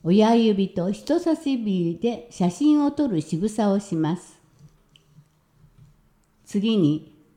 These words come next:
前に向けて曲げた右手五指を顔に向けます。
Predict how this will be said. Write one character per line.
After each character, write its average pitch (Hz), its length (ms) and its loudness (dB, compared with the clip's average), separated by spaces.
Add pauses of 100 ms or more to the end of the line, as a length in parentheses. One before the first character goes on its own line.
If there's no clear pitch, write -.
(120)
前 320 360 2
に 185 160 2
向 165 140 2
け 170 160 0
て 160 220 -6
曲 175 220 0
げ 285 140 2
た 262 160 0
右 214 340 2
手 220 340 -4 (120)
五 240 160 4
指 151 240 0
を 139 320 -2
顔 262 320 2
に 262 180 4
向 208 180 0
け 196 160 0
ま 165 220 0
す。 - 220 -20